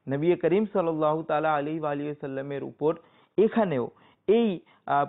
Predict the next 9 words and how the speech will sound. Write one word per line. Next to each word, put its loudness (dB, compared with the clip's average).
পংক্তিতেও 2
আলা 4
হযরত -2
রহমতুল্লাহি -2
তাআলা 0
আলাই, 0
আহ, -4
দুরূদ 0
শরীফ, 0